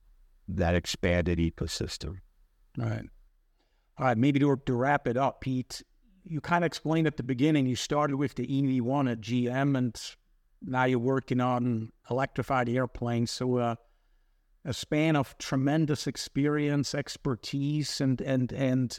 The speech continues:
Speaker 2: and, and bits and pieces of brand new technologies that you helped bring into not reimagining mobility, but making new mobility possible. So if you look back in your thirty plus years of what you've done in the electrified space, let's stay with electrified,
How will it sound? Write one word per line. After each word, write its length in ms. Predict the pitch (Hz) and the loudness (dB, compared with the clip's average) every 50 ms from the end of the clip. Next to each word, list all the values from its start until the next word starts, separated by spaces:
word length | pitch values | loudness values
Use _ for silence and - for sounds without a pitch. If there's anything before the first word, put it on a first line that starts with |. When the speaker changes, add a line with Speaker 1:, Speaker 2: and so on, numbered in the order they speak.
| - - 127 | -8 -4 -2
Speaker 2:
and, 240 | 127 123 123 123 - | -2 -2 -2 -2 -2
and 180 | 127 123 104 | -2 -2 0
bits 280 | - 156 151 - - - | 2 0 0 2 0 0
and 120 | 139 - | -2 -2
pieces 440 | - - 156 156 143 - - 135 117 | -2 -2 -2 -2 -2 -2 -2 -2 0
of 180 | 143 117 - - | 0 -2 -2 -2
brand 340 | 131 127 139 143 156 156 151 | -2 -2 0 0 2 2 4
new 160 | 151 151 147 | 4 4 2
technologies 760 | - - 139 120 - 127 131 139 147 135 - - 113 - - | 0 -2 -6 -4 -4 -2 -2 0 -2 -2 -4 -6 -8 -6 -4
that 180 | 127 - - | -4 -4 -4
you 80 | 127 - | -6 -4
helped 420 | - 202 214 151 120 - - _ | 0 0 0 0 0 -2 -6 _
bring 280 | - 135 156 170 170 151 | 0 2 2 4 4 4
into 520 | 143 135 127 - - - 139 131 123 113 - _ _ _ _ _ _ _ _ _ _ _ _ _ - | 4 2 2 0 0 0 0 2 0 -2 -4 _ _ _ _ _ _ _ _ _ _ _ _ _ -4
not 320 | 131 139 156 - - - - _ _ _ _ | -2 0 0 0 -2 -8 -20 _ _ _ _
reimagining 920 | 131 131 135 151 196 226 208 165 139 135 135 131 135 135 120 131 127 131 131 | -6 -2 0 2 2 4 4 4 4 2 2 2 0 0 0 0 0 0 2
mobility, 580 | 127 123 113 113 135 135 135 139 127 131 135 | 0 0 0 0 0 0 2 2 2 0 0
but 240 | 123 127 143 135 120 | 0 0 0 0 0
making 500 | 127 147 156 156 - - 156 147 143 139 | 2 2 2 2 2 2 0 2 2 2
new 160 | 143 165 165 | 2 2 2
mobility 580 | 160 151 143 127 143 147 147 143 135 120 123 120 | 2 0 0 2 2 2 2 2 0 0 -2 -4
possible. 880 | - - 147 165 175 180 165 - - 123 - 104 104 107 120 - - _ _ _ _ _ _ _ _ _ | -4 -4 -4 -2 -2 -2 -4 -4 -6 -6 -4 -2 -2 0 0 -2 -4 _ _ _ _ _ _ _ _ _
So 140 | - - 160 | -2 0 0
if 100 | 139 151 | 2 2
you 100 | 170 170 | 4 6
look 280 | 202 226 - - - 175 | 6 4 4 2 2 2
back 440 | 170 180 196 180 156 - - - | 4 6 6 4 4 2 0 -2
in 140 | 151 160 151 | 0 0 2
your 240 | 151 151 147 147 131 | 2 2 2 0 -2
thirty 400 | - - 160 165 180 190 180 156 | -2 -2 0 0 2 2 0 -2
plus 480 | - - - 160 156 139 - - - 147 | -4 -2 0 0 0 0 0 -4 -6 -2
years 300 | 151 160 160 147 123 135 | 0 2 2 2 2 0
of 80 | 120 | 0
what 280 | 131 143 143 143 - - | 2 0 0 0 0 -2
you've 220 | 131 120 - - | -2 -2 -2 -2
done 540 | - 147 160 160 139 127 127 131 135 135 - - | -2 0 0 2 2 2 0 0 0 -2 -2 0
in 180 | 143 147 156 | 0 2 2
the 100 | 139 139 | 2 2
electrified 720 | 139 131 127 131 135 - - 120 - - 131 120 117 117 110 | 2 4 4 2 0 0 -4 -6 -4 0 0 2 2 0 -2
space, 540 | - - - - 110 104 107 117 123 - - | -4 -8 -6 -4 -4 -2 -2 -2 -4 -4 -6
let's 160 | 117 - - | -6 -6 -6
stay 200 | - - 139 143 | -2 0 2 2
with 180 | 135 131 - - | 2 2 0 0
electrified, 720 | 113 110 123 123 - - 117 - - 113 113 113 117 123 | 0 0 0 -2 -2 -6 -8 -8 -4 -4 -4 -4 -4 -6